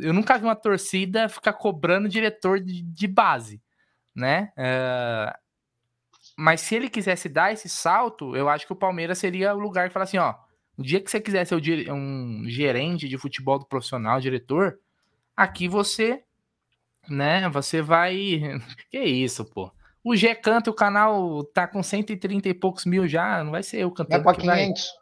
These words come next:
Speaker 1: Diminuiu. <laughs> Vai pra quinhentos mil. Então, cara, é, é, é isso, cara. Grana, eu não, não sei se seria o, o que faria ele ir, a não ser que seja muita grana a mais,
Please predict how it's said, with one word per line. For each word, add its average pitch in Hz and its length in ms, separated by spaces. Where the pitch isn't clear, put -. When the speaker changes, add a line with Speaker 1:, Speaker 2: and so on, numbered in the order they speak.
Speaker 1:
Diminuiu. 143 720
<laughs> - 880
Vai 139 160
pra - 120
quinhentos 160 360
mil. 131 280
Então, 185 540
cara, 123 440
é, 135 80
é, - 480
é 262 60
isso, 311 400
cara. 143 360
Grana, 185 540
eu 147 160
não, 180 120
não 170 680
sei 185 200
se - 160
seria 185 440
o, 156 800
o 147 40
que 170 160
faria 165 440
ele 170 400
ir, 127 60
a 123 40
não 131 80
ser 147 140
que - 60
seja 185 180
muita 180 680
grana 160 340
a 196 40
mais, 170 560